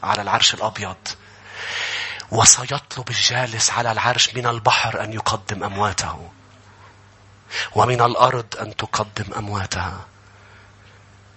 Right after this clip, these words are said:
كل الأموات ستجتمع أمامه، وستفتح الأسفار تبع الدينونة.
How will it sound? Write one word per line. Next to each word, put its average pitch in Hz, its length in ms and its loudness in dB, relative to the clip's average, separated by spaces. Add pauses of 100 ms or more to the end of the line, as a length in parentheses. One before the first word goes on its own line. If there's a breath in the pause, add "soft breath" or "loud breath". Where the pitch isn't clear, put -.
(260 loud breath)
كل 135 340 4
الأموات 131 600 4
ستجتمع 123 760 2
أمامه، 117 640 -4 (520 loud breath)
وستفتح - 960 4
الأسفار 117 1200 2 (160)
تبع 101 300 0
الدينونة. 98 840 -4